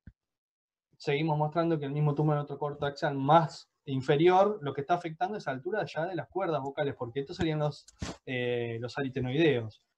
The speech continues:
¿Bien? Está engrosada la cuerda vocal del lado derecho también,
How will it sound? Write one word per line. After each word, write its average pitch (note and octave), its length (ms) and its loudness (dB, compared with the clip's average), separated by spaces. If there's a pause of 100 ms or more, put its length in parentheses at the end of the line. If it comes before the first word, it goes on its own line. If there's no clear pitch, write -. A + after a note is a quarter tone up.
¿Bien? E3 380 2
Está - 180 -4
engrosada F3 640 8
la D#3 180 4
cuerda C#3+ 600 4 (200)
vocal C#3+ 300 -8
del B2+ 160 -8
lado B2+ 200 -10
derecho C#3 520 -8
también, A#2 320 -18